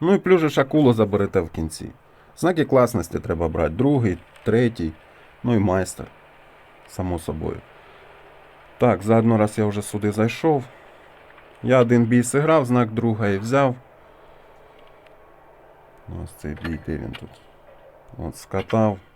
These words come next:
<laughs> Мені ще діс поставили. Нормально, за перемогу. Ось, друзі, цей бій, дивіться, я скатав. Перше місце і мені діс вліпили. <laughs> Ну просто ор. Супер, союзники.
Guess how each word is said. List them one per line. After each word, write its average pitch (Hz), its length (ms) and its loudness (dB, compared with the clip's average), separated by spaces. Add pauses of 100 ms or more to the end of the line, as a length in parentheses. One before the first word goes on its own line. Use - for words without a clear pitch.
<laughs> - 240 -8
Мені 139 280 4
ще 123 160 0
діс 175 280 0
поставили. 123 640 4
Нормально, 123 640 4
за 113 140 -2
перемогу. 117 520 2
Ось, 98 160 -2
друзі, 92 320 -4
цей 98 200 -2
бій, 110 200 0
дивіться, 87 360 -6
я 85 100 -4
скатав. 80 460 -6
Перше 120 360 2
місце 123 360 0
і 92 60 -2
мені 95 200 -2
діс 87 260 -10
вліпили. 76 440 -10 (840)
<laughs> 254 80 2 (1400)
Ну 180 140 -2
просто 120 680 4
ор. - 120 -2 (840)
Супер, 123 420 2
союзники. 101 680 0